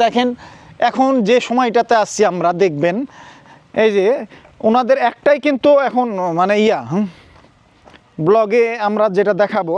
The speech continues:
আজকে আমরা আসছি গ্রামে একটা। গ্রামে আসার পরে দেখেন এখানকার মানুষের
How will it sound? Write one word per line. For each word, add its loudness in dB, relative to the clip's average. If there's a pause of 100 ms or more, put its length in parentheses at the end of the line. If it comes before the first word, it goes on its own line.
আজকে -6
আমরা -2
আসছি -6 (100)
গ্রামে 0
একটা। -4 (840)
গ্রামে 2 (100)
আসার -2
পরে 2 (880)
দেখেন 0
এখানকার -2 (100)
মানুষের 0